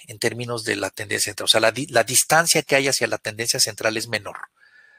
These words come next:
Es decir, las canicas ya no se van tanto hacia los lados y se concentran en el centro. Pero algo que quisiera yo que vean, que es importantísimo, es el número de canicas que yo necesito para entender el proceso.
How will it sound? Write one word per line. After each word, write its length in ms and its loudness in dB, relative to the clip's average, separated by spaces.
Es 80 -8
decir, 400 0
las 160 2
canicas 460 0
ya 100 4
no 120 -4
se 120 4
van 300 0
tanto 300 0
hacia 200 0
los 200 -8
lados 280 2
y 60 -2
se 160 0
concentran 640 -2
en 120 -8
el 100 -6
centro. 320 -2
Pero 220 4
algo 340 0
que 140 -8
quisiera 380 0
yo 160 -2
que 140 2
vean, 240 2
que 80 -10
es 140 -6
importantísimo, 1080 -2
es 340 0
el 380 2
número 480 2
de 340 4
canicas 1000 -4
que 220 0
yo 240 2
necesito 1200 4
para 220 0
entender 460 0
el 140 0
proceso. 680 2